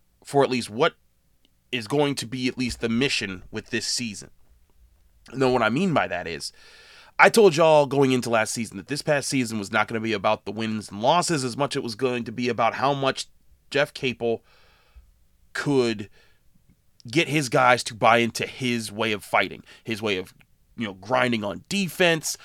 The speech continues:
understanding that oftentimes your confidence on defense and your,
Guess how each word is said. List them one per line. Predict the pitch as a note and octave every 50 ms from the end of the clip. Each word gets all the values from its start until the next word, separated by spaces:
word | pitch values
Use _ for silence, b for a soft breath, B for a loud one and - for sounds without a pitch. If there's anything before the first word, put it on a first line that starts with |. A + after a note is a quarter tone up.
| B B B B -
understanding | D#3 - - A#2 - - - D#3+ D3+ D3+ D3 C#3+ C#3 C#3+ C#3 C3+ A#2+ B B B B B B
that | A2+ G#2 - -
oftentimes | C3 C3+ C3+ - C#3 B2 A#2 - C3+ C3 C3 B2+ B2+ B2+ A#2+ A#2 - B B B
your | B A2+ G#2+
confidence | - - D3+ D3+ C#3 A#2 C#3+ C#3 B2 A2 -
on | A#2 A2 A2
defense | - A#2+ C3+ C3 A2+ - C3+ C3 B2+ A#2+ - - B B B
and | - A#2 A#2 A2
your, | G2+ G2 F#2+